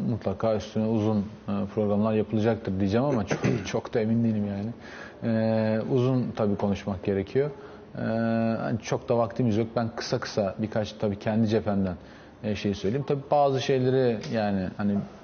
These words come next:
işte Word'de de Excel'de de var yani do yapıyorsun, undo yapıyorsun yani yapıyorsun, geri alıyorsun. Ee, bazı şeylerin çözümü geri almak yani en basit, e, ifadesiyle Türkiye'de. E, dolayısıyla yani daha ortodoks, e,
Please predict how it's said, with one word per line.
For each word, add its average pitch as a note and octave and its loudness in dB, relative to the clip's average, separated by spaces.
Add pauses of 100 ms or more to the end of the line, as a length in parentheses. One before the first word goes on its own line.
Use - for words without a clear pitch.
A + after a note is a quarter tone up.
(400)
işte - -8 (260)
Word'de A#2+ 2
de G2+ 2
Excel'de A2 2
de B2 4
var C3 4
yani G#2 2
do B2+ 6
yapıyorsun, G2+ 2
undo B2+ 4
yapıyorsun G2 2
yani F#2+ 2
yapıyorsun, A#2 0
geri C3 4
alıyorsun. G2+ 0 (480)
Ee, A2+ 0 (120)
bazı B2 4
şeylerin B2 2
çözümü B2 2
geri C#3 4
almak F#2+ 0
yani F#2 0
en A2 2
basit, G2+ -2 (340)
e, G2+ -6 (520)
ifadesiyle G2+ 0
Türkiye'de. G2 -4 (480)
E, A#2 -2
dolayısıyla C#3 2 (140)
yani A#2+ 0
daha B2+ 4
ortodoks, B2 2
e, - -12